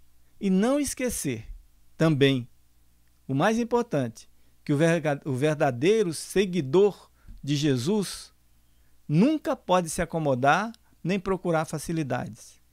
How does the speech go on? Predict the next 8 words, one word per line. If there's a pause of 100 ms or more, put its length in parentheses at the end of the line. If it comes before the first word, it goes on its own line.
(260)
Ele
tem
que
procurar
sempre (240)
servir (360)
e
trabalhar.